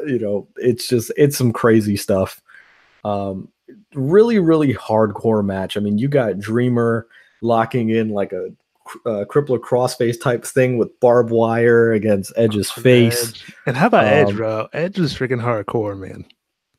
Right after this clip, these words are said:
Speaker 1: Y-, y-, yeah, and then, but let's, let's not sleep on Lita. Lita took some barbed wire in this match too, and
Speaker 2: Oh, yeah.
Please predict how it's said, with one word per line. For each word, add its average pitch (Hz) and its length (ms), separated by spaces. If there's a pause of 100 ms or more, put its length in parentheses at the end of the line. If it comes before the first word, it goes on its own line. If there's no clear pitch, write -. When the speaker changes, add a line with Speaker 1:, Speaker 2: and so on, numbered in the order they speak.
(160)
Speaker 1:
Y-, 123 280
y-, 120 220
yeah, 127 400
and 127 160
then, 117 220
but 123 140
let's, 147 280
let's 135 300
not 180 140
sleep 175 200
on 139 160
Lita. 151 260
Lita 147 280
took 160 180
some 135 200
barbed 123 420
wire 127 420 (220)
in 117 180
this 120 160
match 127 380
too, 143 380
and 98 120
Speaker 2:
Oh, 101 200
yeah. 107 440